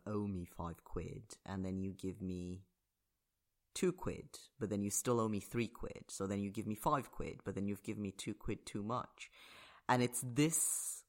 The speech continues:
that is the bond. This constant dynamic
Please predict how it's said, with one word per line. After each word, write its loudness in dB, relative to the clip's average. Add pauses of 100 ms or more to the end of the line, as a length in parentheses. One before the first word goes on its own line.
that 4
is 0
the -2
bond. -4 (2000)
This -2
constant 2
dynamic 2